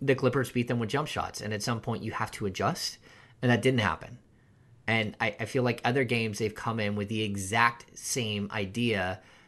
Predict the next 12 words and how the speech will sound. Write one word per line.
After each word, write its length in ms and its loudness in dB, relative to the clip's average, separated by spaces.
Just 320 2
if 220 0
you 80 0
take 260 0
the 80 0
Detroit 460 0
game, 260 -2
for 160 -2
example, 640 -2
the 80 2
Detroit 440 4
game, 380 2